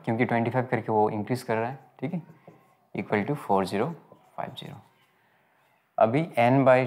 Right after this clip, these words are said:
two into, यहाँ से आप ट्वेंटी फ़ाइव कॉमन ले सकते हो, ठीक है। ट्वेंटी फ़ाइव कॉमन लेने से क्या मिलेगा, टू into ट्वेंटी फ़ाइव into एट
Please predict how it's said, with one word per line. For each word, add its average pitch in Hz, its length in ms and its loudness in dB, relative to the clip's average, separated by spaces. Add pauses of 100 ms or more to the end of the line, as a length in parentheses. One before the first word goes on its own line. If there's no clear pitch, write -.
(160)
two 156 180 4 (760)
into, 104 380 -4 (500)
यहाँ 113 140 4
से 156 140 2
आप 151 140 4
ट्वेंटी 131 220 4
फ़ाइव 147 160 4
कॉमन 127 280 2
ले 104 80 0
सकते - 300 -8
हो, 92 80 -6 (100)
ठीक 175 120 0
है। 196 80 0 (280)
ट्वेंटी 113 240 0
फ़ाइव 143 140 2
कॉमन 127 280 4
लेने 120 220 2
से 120 160 -4
क्या 135 140 2
मिलेगा, 123 340 0 (720)
टू 143 160 6
into 117 320 0 (140)
ट्वेंटी 131 280 4
फ़ाइव 156 260 4
into 131 400 0 (280)
एट 113 280 2